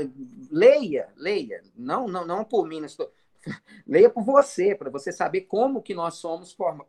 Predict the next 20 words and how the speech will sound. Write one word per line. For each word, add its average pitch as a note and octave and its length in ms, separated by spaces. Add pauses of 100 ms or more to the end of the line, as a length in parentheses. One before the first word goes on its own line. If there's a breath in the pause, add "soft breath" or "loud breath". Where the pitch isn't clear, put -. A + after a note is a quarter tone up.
formados, C#3 720
sabe? C3 220
Forjados D#3+ 640 (360)
em C#3+ 200
desinformação. E3+ 920
É, F3+ 120
é G3+ 40
muito G3+ 540
sério F3+ 500
isso. A#2 240
As D3 120
escolas F#3 460
estão G3+ 320
lotadas, F3+ 720
os C3+ 100
materiais E3+ 600
didáticos D3 580
lotados E3+ 680
de B2+ 80
desinformação. G#2+ 880